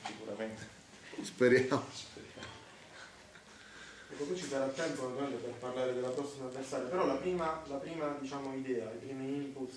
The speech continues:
Speaker 3: che ti arrivano, ecco, sulla prossima
Speaker 2: Da, sulla prossima.
Speaker 3: avversaria, sì.
Speaker 2: Ehm, una squadra che ha battuto fuori casa la Battipagliese in dieci, eh, quindi sicuramente ha una struttura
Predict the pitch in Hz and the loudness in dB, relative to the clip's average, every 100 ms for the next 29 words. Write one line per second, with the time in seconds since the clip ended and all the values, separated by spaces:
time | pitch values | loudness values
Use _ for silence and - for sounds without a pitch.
0 | 127 123 - - - - 131 139 123 120 | -8 -8 -12 -20 -10 -4 0 0 0 -2
1 | 107 107 - - - - - - - 101 | -4 -6 -8 -8 -8 -6 -4 0 6 8
2 | 92 - - 107 95 117 101 - 90 87 | 8 6 10 10 12 10 10 8 4 0
3 | - - - - - - - - - - | -4 -10 -10 -12 -14 -18 -20 -20 -14 -4
4 | 107 104 104 98 98 101 87 - 117 113 | 0 2 4 4 4 2 0 4 6 8
5 | 135 131 117 90 104 98 95 101 120 98 | 10 10 10 10 12 12 10 10 8 6
6 | 104 104 101 117 113 107 95 98 - 87 | 8 8 10 8 10 10 10 8 6 6
7 | 95 101 104 101 95 92 87 - 117 120 | 8 8 8 6 6 6 6 4 0 -2
8 | - - - - - - - - - - | -8 -18 -20 -20 -20 -20 -20 -20 -20 -20
9 | - - - 85 82 82 80 80 80 80 | -20 -20 -8 -6 -4 -2 -2 -2 -2 -2
10 | 80 107 104 95 95 92 92 87 - - | 4 8 10 10 10 10 8 4 2 2
11 | 110 113 110 123 120 110 110 107 101 98 | 8 10 12 10 10 10 12 10 8 6
12 | - 104 104 120 110 101 95 | 4 2 0 4 10 10 10